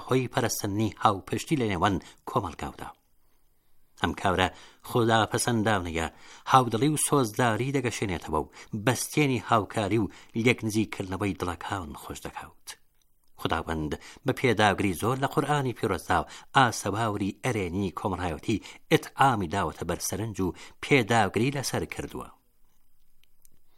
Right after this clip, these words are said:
ئەوانەی کە توانایی جوڵانەوەیان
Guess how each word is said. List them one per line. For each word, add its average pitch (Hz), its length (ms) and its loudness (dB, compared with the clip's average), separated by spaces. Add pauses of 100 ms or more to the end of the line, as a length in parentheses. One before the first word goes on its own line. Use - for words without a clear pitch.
(340)
ئەوانەی 107 400 2
کە 117 80 6 (440)
توانایی 107 500 6
جوڵانەوەیان 95 520 2